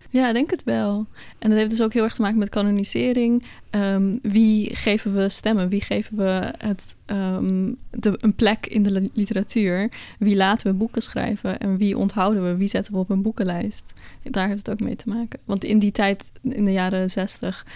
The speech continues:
toen, ehm, waren vrouwen natuurlijk ook met die onderwerpen bezig. En zij zetten zich ook af tegen de moraal van de jaren vijftig. Ehm, en ze schreven natuurlijk ook.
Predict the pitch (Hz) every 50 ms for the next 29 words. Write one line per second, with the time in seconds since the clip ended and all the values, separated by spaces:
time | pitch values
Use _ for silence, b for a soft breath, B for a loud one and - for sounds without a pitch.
0 | B B B B B - - - 202 - 190 190 - - - 196 190 185 185 180
1 | 180 - - - 190 202 190 202 196 - 185 180 190 196 196 - 190 185 - -
2 | - 226 285 294 - 285 233 214 180 196 196 196 190 185 185 185 202 - 185 180
3 | 180 180 185 - - - 202 202 196 190 190 190 190 196 - - - - - -
4 | 208 208 - - - - - - 262 277 - 208 - - - 190 - - 202 190
5 | 190 190 196 196 196 190 185 196 196 - 202 196 196 190 - 226 - - 202 208
6 | 214 - - - - - - B B B B B B B B B - - 196 196
7 | 190 185 185 185 180 185 - - - - 202 196 185 185 190 - - - - -
8 | 185 - - - 190 190 190 - 180 - - 196 190 - 202 185 185 - - -
9 | - 214 190 175 180 - -